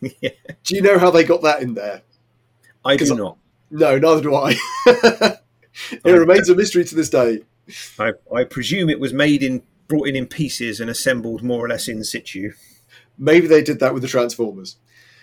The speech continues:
Speaker 1: Perhaps. <laughs> Perhaps. So, yeah. So they have, uh, they have gone to the museum and they check out the dinosaurs.
Speaker 2: Mm.
Speaker 1: And one of them is a Tyrannosaurus Rex.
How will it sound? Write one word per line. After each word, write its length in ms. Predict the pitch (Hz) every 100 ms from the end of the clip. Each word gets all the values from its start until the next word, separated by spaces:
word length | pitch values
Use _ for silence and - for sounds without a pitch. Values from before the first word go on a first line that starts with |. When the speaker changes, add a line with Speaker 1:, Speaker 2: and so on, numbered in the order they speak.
| _ _ _ _ _
Speaker 1:
Perhaps. 720 | _ 120 110 98 - - - _ 135 - -
<laughs> 400 | - _ _ _
Perhaps. 680 | 113 107 101 - _ - - _ _ _ _ _ _ _
So, 600 | _ - 117 113 110 110 107
yeah. 280 | 147 170 - - -
So 300 | - 131 127
they 220 | 135 127
have, 340 | 123 113 -
uh, 300 | 120 113 110
they 160 | - 135
have 160 | 110
gone 260 | 127 127 127
to 100 | 117
the 80 | 113
museum 720 | 113 107 110 117 123 156 - 110
and 300 | 120 120 110
they 500 | 123 120 117 120 _ _ _ _ _
check 400 | - - - -
out 240 | 120 160 151
the 80 | 131
dinosaurs. 960 | 143 170 226 160 - 95 85 - - _ _ _ 87
Speaker 2:
Mm. 480 | 98 110 110 95 - _ _ _ _ _
Speaker 1:
And 200 | 135 127 123
one 180 | 175
of 80 | 147
them 320 | 107 151 156 135
is 420 | 131 123 110 -
a 40 | 127
Tyrannosaurus 680 | 117 127 135 - 104 101 139
Rex. 540 | 175 - - -